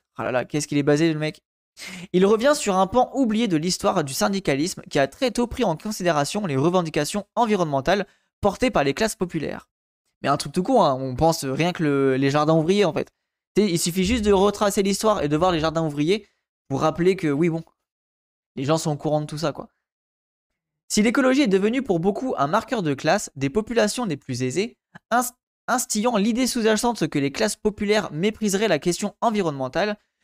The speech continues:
les organisations syndicales françaises s-, se sont, dès le dix-neuvième siècle, mobilisées autour de la préoccupation environnementale portée par les travailleurs et les travailleuses, comme par les riverains des installations industrielles.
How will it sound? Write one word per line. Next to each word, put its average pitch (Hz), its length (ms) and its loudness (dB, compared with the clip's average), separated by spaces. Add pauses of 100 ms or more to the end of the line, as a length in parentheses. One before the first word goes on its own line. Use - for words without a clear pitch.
(140)
les 151 140 2
organisations 233 480 2
syndicales 226 500 0
françaises 185 580 -2
s-, - 220 -12
se - 160 0
sont, 233 260 -4
dès 165 260 0
le 175 120 4
dix-neuvième 147 320 -4
siècle, 180 320 -4 (320)
mobilisées 208 460 0
autour 240 200 -2
de 185 60 2
la 143 120 4
préoccupation - 760 -2
environnementale 190 720 -2 (260)
portée 185 260 0
par 160 120 2
les 139 80 2
travailleurs 160 640 0
et 226 80 0
les 196 100 4
travailleuses, 147 540 -4 (260)
comme 247 180 2
par 156 120 2
les 139 120 0
riverains 165 400 2
des 143 160 -2
installations 143 500 0
industrielles. 151 600 -4